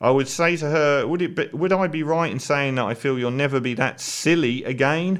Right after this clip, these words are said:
Have you learned your lesson?" Now, there is a very offensive methodology towards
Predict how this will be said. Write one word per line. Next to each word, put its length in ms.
Have 180
you 160
learned 400
your 220
lesson?" 560
Now, 500
there 380
is 480
a 520
very 460
offensive 760
methodology 1120
towards 800